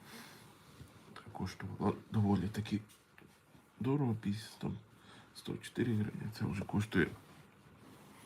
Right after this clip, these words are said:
доволі таки дешевше. От,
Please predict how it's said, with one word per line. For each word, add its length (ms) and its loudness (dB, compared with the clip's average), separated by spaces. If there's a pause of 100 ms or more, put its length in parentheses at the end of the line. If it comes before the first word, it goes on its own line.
(460)
доволі 360 0
таки 260 -12
дешевше. 640 -4 (880)
От, 380 -6